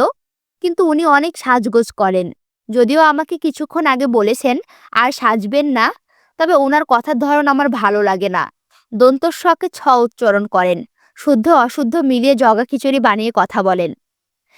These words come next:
হেমলতা পূর্ণার কথায় হাসলেন। পূর্ণা ওনার আঁচল আঙুলে পেঁচাতে পেঁচাতে এদিক ওদিক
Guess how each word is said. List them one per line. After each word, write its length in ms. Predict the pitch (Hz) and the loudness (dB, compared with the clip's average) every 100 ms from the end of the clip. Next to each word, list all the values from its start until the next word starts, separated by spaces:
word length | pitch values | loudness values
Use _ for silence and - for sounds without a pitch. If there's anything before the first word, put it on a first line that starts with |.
| _ - | _ 0
হেমলতা 340 | 302 285 294 | 2 2 0
পূর্ণার 360 | 320 269 247 254 | 0 0 0 0
কথায় 300 | 262 262 294 | -2 -2 -4
হাসলেন। 520 | 202 180 - 196 180 - _ _ _ _ - | -2 -2 -2 -4 -4 -4 _ _ _ _ -2
পূর্ণা 220 | 277 294 | 0 2
ওনার 340 | 226 247 277 285 | 2 2 0 0
আঁচল 320 | 214 226 285 | 0 0 0
আঙুলে 360 | 208 226 240 269 | 2 2 2 0
পেঁচাতে 380 | 262 226 247 262 | 0 -2 -2 -4
পেঁচাতে 360 | 247 247 269 277 | -2 -2 -2 0
এদিক 300 | 214 214 233 | 0 0 0
ওদিক 220 | 233 240 | 0 -2